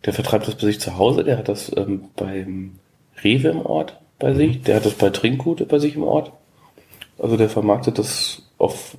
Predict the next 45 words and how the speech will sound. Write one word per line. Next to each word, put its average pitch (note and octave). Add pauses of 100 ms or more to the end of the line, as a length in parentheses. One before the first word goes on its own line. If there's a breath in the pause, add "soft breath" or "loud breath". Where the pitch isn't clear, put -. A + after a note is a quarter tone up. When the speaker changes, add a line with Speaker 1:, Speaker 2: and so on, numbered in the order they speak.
Speaker 1:
der, G#2
hier G#2
die G#2+
Tarmstadt, C3+
diese, G#2 (920 loud breath)
diese G#2
landwirtschaftliche B2+
Ausstellung, C#3+
da C#3+
hat C3+
er B2+
seinen A#2
Bierstand C3
und D3
so. C#3+
Also A2
der G2+
Speaker 2:
Mhm. G#2
Speaker 1:
ist -
da G#2+
schon G#2+ (340)
geschäftig B2
halt, F#2+
ne? A2 (640)
Speaker 2:
Aber E2
nicht E2 (140)
Online-Versand D#2+
oder D#2+
sowas? - (760)
Und E2
in D#2+
Speaker 1:
Das D2
Speaker 2:
Hamburg E2+
Speaker 1:
weiß G2+
Speaker 2:
krieg F2
ich's D#2+
Speaker 1:
du, E2+
Speaker 2:
auch -
nicht. A#2
Speaker 1:
das, -
das -
weiß -
ich B2+
gar F#2+
nicht. G#2